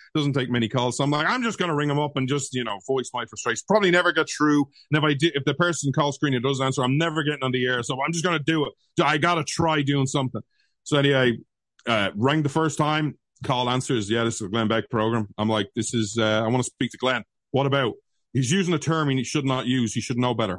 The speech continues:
"What term?" "Middle class." "Okay, where are you from?" "It's John from Ireland." "Ireland?" And I'm like, "Yeah, I, actually the country." "Oh, are you living here now?" "No, I'm in Ireland.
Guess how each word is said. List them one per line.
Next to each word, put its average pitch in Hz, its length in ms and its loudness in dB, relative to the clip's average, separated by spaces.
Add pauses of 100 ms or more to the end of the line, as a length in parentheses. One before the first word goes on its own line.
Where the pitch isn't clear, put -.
"What 131 220 -2
term?" 113 400 -2
"Middle 143 260 0
class." 131 540 -2 (340)
"Okay, 123 260 2
where 127 200 4
are - 20 4
you 131 80 2
from?" 123 460 0
"It's - 160 -4
John 139 340 2
from 117 180 0
Ireland." 113 380 0 (540)
"Ireland?" 220 500 0 (640)
And 139 120 2
I'm 143 100 2
like, 160 240 0
"Yeah, 175 180 2
I, 180 360 2
actually 190 480 -2
the 165 80 -2
country." 160 420 -2 (260)
"Oh, 175 260 4
are 151 40 6
you 156 140 4
living 214 260 2
here 240 220 2
now?" 233 280 0
"No, 160 300 0
I'm 143 220 0
in 160 100 0
Ireland. 139 440 -2